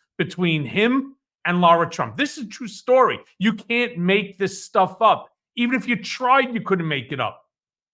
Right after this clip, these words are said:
He goes on to say that he's watching television and he sees this girl, this blonde, talking about him on television, and it caught his attention. And he's like, "Whoa, whoa, these are, like, beautiful things.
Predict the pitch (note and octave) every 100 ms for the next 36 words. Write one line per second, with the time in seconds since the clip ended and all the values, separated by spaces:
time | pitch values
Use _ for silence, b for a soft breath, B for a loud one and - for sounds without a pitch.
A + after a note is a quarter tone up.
0 | _ _ _ _ b b - G#3 C#4+ G#3+
1 | B3 A#3+ - - A3+ A3 G3+ F3 C#3+ B2+
2 | F#3 A3+ - A3+ - G3+ G#3 F#3+ C#3 A2+
3 | C#3 D#3 b b - F4 - C#4+ C4+ G3+
4 | A#3 - G3+ F3 F3 D#3+ A#2 D#3+ E3 E3
5 | E3 B B _ F3+ F#3+ F#3+ F#3+ F3+ E3
6 | E3 E3 E3+ D#3+ D3+ B2+ D3+ D#3 D#3 C#3+
7 | B2 A#2+ A2 _ - F3+ F3+ F3 - -
8 | A#3 G3 F#3+ F#3+ F3+ F3+ F3 F3 F3 G#2
9 | - _ - F3 D3 D3 D3 A3 A#3+ F3
10 | G2+ - _ _ _ - C4+ G#3 A#2 _
11 | _ _ _ _ _ - C#4 C4+ A#3+ A3+
12 | - _ _ - C4 B3+ B3 A#3+ - C#4
13 | B3 C3+ - -